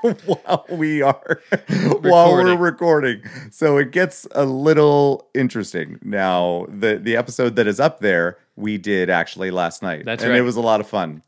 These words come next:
Speaker 2: That's
Speaker 1: We had a
Speaker 2: right.
Speaker 1: good time. And we're gonna talk about, uh, the Patreon a little bit more here in a second,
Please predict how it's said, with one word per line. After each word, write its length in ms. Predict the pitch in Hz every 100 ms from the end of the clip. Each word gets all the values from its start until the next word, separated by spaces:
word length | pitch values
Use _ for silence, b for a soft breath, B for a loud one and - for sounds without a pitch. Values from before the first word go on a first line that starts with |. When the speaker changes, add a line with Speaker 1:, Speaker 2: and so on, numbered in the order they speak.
| -
Speaker 2:
That's 160 | 120
Speaker 1:
We 80 | 104
had 120 | 107
a 20 | 104
Speaker 2:
right. 80 |
Speaker 1:
good 140 | 104 85
time. 260 | 95 76 - b b b _
And 380 | 131 117 110 107
we're 100 | 117
gonna 140 | 131 120
talk 240 | 135 135
about, 340 | 120 107 107 -
uh, 280 | 110 95
the 100 | 87
Patreon 480 | 98 143 131 139 117
a 40 | 107
little 200 | 123 123
bit 160 | 107
more 680 | 110 113 143 143 98 98 110
here 200 | _ 117
in 60 | 107
a 60 | 98
second, 380 | 127 - 95